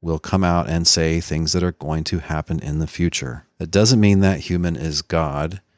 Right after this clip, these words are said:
That means that God is doing something that these alleged deities of the nations, as represented by the idols, can't do, either because they're not real or because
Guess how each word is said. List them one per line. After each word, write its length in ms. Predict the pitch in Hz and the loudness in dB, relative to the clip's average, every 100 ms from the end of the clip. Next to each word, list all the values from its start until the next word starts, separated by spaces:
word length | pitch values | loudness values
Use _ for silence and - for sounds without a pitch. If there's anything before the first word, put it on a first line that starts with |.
| _ _ _ _ _ _ _ _ _ _ - | _ _ _ _ _ _ _ _ _ _ -6
That 280 | 104 92 - | -2 0 2
means 320 | 95 87 82 | 4 4 2
that 200 | 87 78 | 0 -2
God 300 | 87 85 87 | 2 2 2
is 140 | 78 | 0
doing 400 | - 92 85 80 | 0 2 2 0
something 480 | - 92 90 90 85 | 0 2 2 2 0
that 400 | 80 73 - - | 0 -2 -6 -8
these 240 | 82 80 80 | -4 -2 0
alleged 420 | 82 85 85 76 | 2 2 0 -2
deities 420 | 87 87 85 78 | 0 2 2 0
of 180 | 82 76 | -2 -2
the 60 | |
nations, 800 | 80 80 90 104 80 78 92 - - - | -2 2 4 2 0 -2 0 -2 -4 -6
as 200 | 80 78 | -2 0
represented 540 | 78 85 80 80 78 | 0 2 2 2 2
by 160 | 76 78 | 2 2
the 180 | - | 2
idols, 520 | 87 92 85 82 82 - | 4 4 4 2 0 -4
can't 560 | - - 98 85 - 78 | -4 2 4 4 0 -2
do, 400 | 80 76 82 120 - 104 | 2 4 4 2 -2 -4
either 200 | 92 87 | -2 -2
because 340 | 85 98 78 | 0 0 0
they're 120 | 80 | 0
not 260 | 80 82 71 | -2 -2 -2
real 280 | 80 80 87 | 0 0 0
or 100 | 76 | 0
because 480 | 76 - 76 76 | -4 -4 0 0